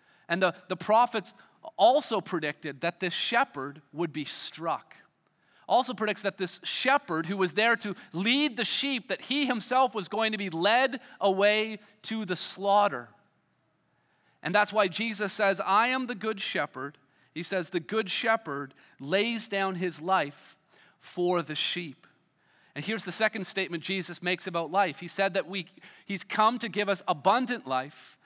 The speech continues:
and he's also come to give his life. Jesus came for one purpose and for one purpose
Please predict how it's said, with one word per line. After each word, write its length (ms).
and 100
he's 200
also 420
come 320
to 120
give 420
his 720
life. 600
Jesus 480
came 360
for 160
one 400
purpose 520
and 200
for 120
one 300
purpose 480